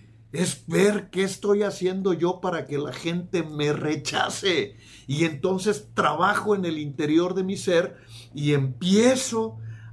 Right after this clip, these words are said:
a cambiar las conductas que hacen que la gente esté golpeteando mi vida. Estoy trabajando en eso desde hace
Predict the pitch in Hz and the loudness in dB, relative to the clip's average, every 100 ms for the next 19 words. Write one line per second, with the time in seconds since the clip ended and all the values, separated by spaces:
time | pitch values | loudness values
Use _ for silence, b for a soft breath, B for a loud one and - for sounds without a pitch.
0 | - 139 131 - 143 127 135 135 185 220 | -8 -6 -6 -4 -2 2 2 6 6 4
1 | 233 233 214 - - 185 170 202 185 - | 2 0 -2 -4 -6 -4 0 0 0 -2
2 | 165 - - 156 165 165 165 143 131 135 | -2 -2 -2 2 2 2 -2 -6 -2 -2
3 | 139 - 170 175 170 156 151 B B - | -2 0 0 0 0 -2 -2 B B -4
4 | 131 - 160 160 147 151 135 - 143 143 | -2 0 0 2 0 0 0 2 0 2
5 | 139 139 143 160 151 117 - B B B | 0 2 2 4 4 2 -4 B B B
6 | 135 127 - 190 185 202 170 - 175 175 | -8 -6 -4 -4 0 2 2 0 -2 0
7 | 170 160 180 175 165 143 135 160 - 180 | -2 0 -2 0 0 0 0 0 2 0
8 | 185 | 0